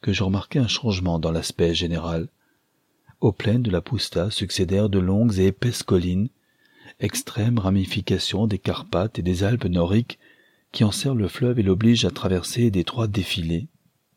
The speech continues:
Gran est le siège de l'évêché primatial de Hongrie, et sans doute le plus envié de tous les évêchés du globe,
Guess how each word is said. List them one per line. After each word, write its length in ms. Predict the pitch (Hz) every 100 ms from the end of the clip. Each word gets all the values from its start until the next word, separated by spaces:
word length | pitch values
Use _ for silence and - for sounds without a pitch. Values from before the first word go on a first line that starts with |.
| _ _ _ _ _ _ _
Gran 320 | 92 98 107
est 80 | 110
le 100 | 90
siège 280 | - 101 104
de 80 | 85
l'évêché 440 | 87 90 - 107
primatial 640 | - 92 90 85 - 110
de 100 | 95
Hongrie, 460 | 90 95 92 90 - _ _ _ _ _ _ _
et 200 | 110 95
sans 240 | - 98
doute 340 | 92 98 117 - - _
le 120 | - 98
plus 200 | 104 98
envié 360 | 92 92 110
de 120 | 104
tous 120 | 85 92
les 200 | 90 92
évêchés 360 | 90 - 120
du 140 | 92 85
globe, 440 | 95 101 113 117